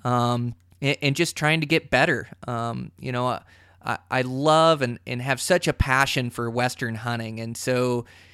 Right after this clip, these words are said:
you know, when I, when I finish up the bulk of my hunts, I've had this time to kinda reflect back on. And, and so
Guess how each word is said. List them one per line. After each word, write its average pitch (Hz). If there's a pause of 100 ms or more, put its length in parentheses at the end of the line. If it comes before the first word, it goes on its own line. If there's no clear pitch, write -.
(120)
you 120
know, 127
when 135
I, 135
when 127
I 123
finish 165
up 151
the 135
bulk 143
of 143
my 135
hunts, 135
I've 120
had 127
this 123
time 127
to 123
kinda 127
reflect 123
back 135
on. 110
And, 113 (680)
and 139
so 135